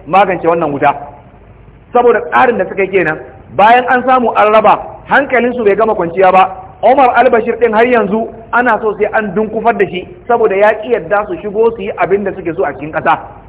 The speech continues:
Sai aka ce to yanzu an sanya Sudan cikin jerin, jeren giyan ƙasashe waɗanda suke ɗaukar nauyin ta'addanci a cikin duniya.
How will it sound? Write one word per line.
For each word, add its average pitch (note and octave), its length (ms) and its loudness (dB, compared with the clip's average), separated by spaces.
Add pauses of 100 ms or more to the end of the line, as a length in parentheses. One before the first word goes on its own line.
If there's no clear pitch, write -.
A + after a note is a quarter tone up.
(800)
Sai G3+ 80 0
aka B3+ 240 2
ce A3+ 120 -2
to G#3+ 100 0
yanzu F#3 340 0 (360)
an G#3+ 160 0
sanya A#3 280 -2
Sudan G3 340 0 (280)
cikin A#3 340 -4
jerin, B3 480 4 (260)
jeren A#3+ 540 2
giyan B3 320 -2
ƙasashe A3+ 600 0 (200)
waɗanda A#3+ 400 0
suke G#3+ 320 -6
ɗaukar A3 320 2
nauyin G3+ 420 0
ta'addanci G#3 520 -2
a D#3 80 -2
cikin E3 180 -10
duniya. E3+ 320 0